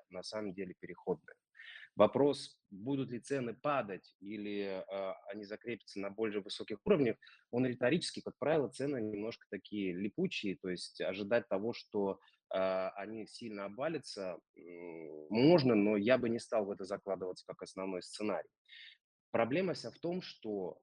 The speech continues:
эм, вот при таких, э, развить-, вы-, при таком развитии, э, рост зарплат, он, в принципе, невозможен.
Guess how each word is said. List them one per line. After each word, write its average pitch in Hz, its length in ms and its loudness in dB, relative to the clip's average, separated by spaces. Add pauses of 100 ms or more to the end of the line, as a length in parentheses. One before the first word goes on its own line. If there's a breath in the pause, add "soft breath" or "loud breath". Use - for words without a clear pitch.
(120)
эм, 87 640 -6 (100)
вот 98 260 -6
при 123 160 0
таких, 123 500 -2 (100)
э, 92 400 0 (320)
развить-, 113 640 2
вы-, 110 140 0
при 113 120 -4
таком 110 300 0
развитии, 113 720 2 (540 soft breath)
э, 95 340 2 (400)
рост 123 300 0
зарплат, 131 440 -2
он, 110 100 -6
в - 60 -18
принципе, 131 500 -6
невозможен. 113 760 -2